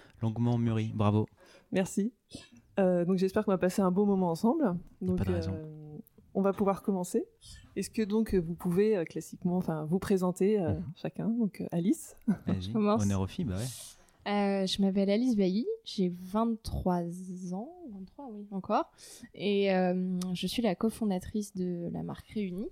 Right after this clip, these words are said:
Speaker 3: Je suis aussi la directrice artistique. Et, euh, que dire d'autre ?
Speaker 1: Bah, c'est déjà pas mal,
Speaker 3: C'est
Speaker 1: déjà.
Speaker 3: déjà pas mal, ouais.
Speaker 1: Ouais,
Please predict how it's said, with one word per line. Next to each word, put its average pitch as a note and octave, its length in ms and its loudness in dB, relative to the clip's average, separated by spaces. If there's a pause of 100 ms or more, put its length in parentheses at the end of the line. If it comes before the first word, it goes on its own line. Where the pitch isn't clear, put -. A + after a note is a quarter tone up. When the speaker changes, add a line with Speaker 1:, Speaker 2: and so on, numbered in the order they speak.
Speaker 3:
Je - 80 -14
suis - 100 -10
aussi - 180 -8
la D#3+ 140 -2
directrice F#3 480 -6
artistique. - 720 -10 (580)
Et, F#3 360 -2
euh, F3 40 -6 (1040)
que G3 60 -20
dire F3+ 160 -20 (120)
d'autre ? G3 200 -20 (840)
Speaker 1:
Bah, F#2 120 -4
c'est - 120 -18
déjà F2+ 120 -6
pas F#2 100 -6
mal, C#3+ 120 -2
Speaker 3:
C'est D#3 80 -4
Speaker 1:
déjà. F#2+ 100 -2
Speaker 3:
déjà F#2+ 100 0
pas B3+ 140 0
mal, G#3+ 240 0
ouais. G3+ 200 2
Speaker 1:
Ouais, G#3 220 2